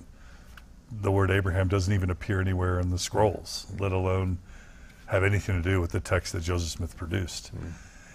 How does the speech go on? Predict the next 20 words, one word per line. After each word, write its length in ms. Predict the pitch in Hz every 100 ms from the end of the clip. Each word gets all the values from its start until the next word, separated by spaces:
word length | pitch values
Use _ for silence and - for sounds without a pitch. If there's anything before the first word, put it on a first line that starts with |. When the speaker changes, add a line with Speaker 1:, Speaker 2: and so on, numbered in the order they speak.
| - -
Speaker 1:
And 320 | 143 143 139
at 100 | 120
first 500 | - 247 285 220 -
I 100 | 143
was 120 | 139
just 160 | 123 123
like, 280 | 120 - - - -
"Oh, 200 | 170 170
he's 160 | 185 170
just 180 | 151
being 160 | 131 113
controversial," 1080 | - 104 - 107 127 - 123 110 110 104 104
and, 140 | 101 110
"Oh, 300 | 120 117 110
that's," 360 | 117 104 - - - - - - -
but 140 | 135
then 140 | 202 202
that 120 | 160
just, 160 | 135
like, 140 | 139